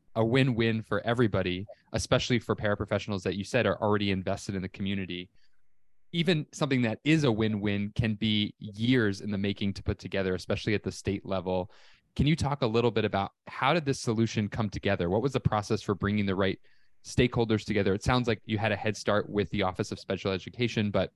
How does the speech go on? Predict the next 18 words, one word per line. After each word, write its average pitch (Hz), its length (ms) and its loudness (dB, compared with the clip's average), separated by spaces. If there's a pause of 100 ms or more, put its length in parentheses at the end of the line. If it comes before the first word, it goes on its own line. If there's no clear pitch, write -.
(460)
you 113 80 -2
know, 92 240 0
what, 120 200 4 (240)
how 135 160 0
did 139 100 2
we 117 320 2 (180)
bring 113 240 0
the 101 100 -2
right 101 220 0
people 98 260 -2
together 95 380 -2
to - 140 -8
the 95 100 -2
table 92 360 0
to 98 120 -4
actually 92 340 -4
scale 87 380 -4
it? - 80 -12